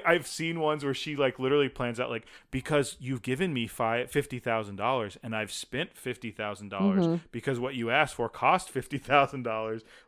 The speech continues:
Speaker 1: I don't know how to, like, explain <laughs> math to you."
Speaker 2: Yeah.
Speaker 1: <laughs> And the, like, concept of finite resources.
Speaker 2: I, I feel like I've learned a lot about the real estate market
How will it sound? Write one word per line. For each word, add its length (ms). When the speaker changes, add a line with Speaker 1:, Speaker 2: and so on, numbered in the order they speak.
Speaker 1:
I 120
don't 260
know 140
how 180
to, 100
like, 380
explain 1080
<laughs> 220
math 680
to 100
you." 220
Speaker 2:
Yeah. 320
Speaker 1:
<laughs> 80
And 100
the, 160
like, 200
concept 400
of 100
finite 480
resources. 1000
Speaker 2:
I, 120
I 160
feel 120
like 260
I've 100
learned 180
a 20
lot 220
about 200
the 60
real 200
estate 260
market 500